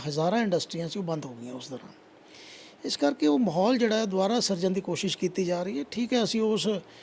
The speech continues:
ਘਟਨਾ ਦੀ ਬੜੇ ਸਖਤੀ ਨਾਲ ਨਿਖੇਧੀ ਕਰਦੇ ਹਾਂ, ਹੁਸ਼ਿਆਰਪੁਰ ਦੀ ਜਿਹੜੀ ਹੋਈ ਹੈ। ਕ੍ਰਿਮੀਨਲ ਮਾਈਂਡ ਜਿਹੜੇ ਲੋਕ ਨੇ, ਉਹ ਇੱਕ ਪ੍ਰਵਾਸੀ ਨੇ ਜੇ ਇੱਦਾਂ ਦੀ ਕਾਨੂੰਨੀ ਹਰਕਤ ਕਰ ਦਿੱਤੀ, ਤਾਂ ਜਿਹੜੇ ਬਾਕੀ ਦੇ ਪ੍ਰਵਾਸੀ ਨੇ,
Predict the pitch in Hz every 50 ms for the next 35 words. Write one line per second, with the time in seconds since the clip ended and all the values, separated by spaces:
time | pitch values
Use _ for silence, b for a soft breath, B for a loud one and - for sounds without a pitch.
0 | B B B B B B - 202 170 190 185 196 202 185 220 202 196 180 180 190
1 | 214 220 220 202 170 - - - - - - - - - - 190 196 - - 277
2 | 254 254 240 220 208 - 190 185 175 208 175 185 165 156 147 175 175 156 147 -
3 | 180 156 156 156 - - 170 165 170 170 156 175 175 180 165 151 160 160 165 170
4 | 175 - - - - - - - - - - - - - - - - - - -
5 | 196 185 185 208 214 208 214 214 185 185 180 175 190 190 185 175 190 190 196 180
6 | 175 170 165 165 180 185 185 196 - - B B B B B B B B B B
7 | - - 277 262 277 285 240 - - - - - - - 220 233 233 - 247 -
8 | 233 220 208 202 202 - - 254 262 240 254 233 202 226 233 226 220 - - 208
9 | 180 180 226 214 220 208 - 233 202 180 165 175 202 202 170 180 - - 190 185
10 | - 185 170 170 196 185 - 240 226 277 240 233 233 240 196 170 185 170 - -
11 | 247 240 226 247 233 - - - - 208 190 190 180 165 - 240 240 196 180 143